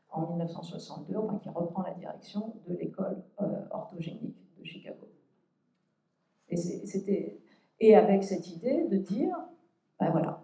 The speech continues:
c'est une école où d'abord il n'y a plus aucune règle. » Donc,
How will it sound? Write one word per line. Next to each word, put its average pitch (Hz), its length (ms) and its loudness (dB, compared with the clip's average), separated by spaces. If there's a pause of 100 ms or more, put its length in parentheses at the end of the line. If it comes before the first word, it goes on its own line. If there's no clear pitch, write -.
c'est - 160 -14
une 185 100 -4
école 147 520 2
où 208 320 0 (440)
d'abord 185 320 2
il 196 80 0
n'y 180 80 -6
a 175 80 -4
plus 202 240 -2
aucune 196 340 0
règle. » 220 420 -2 (1300)
Donc, 190 160 -16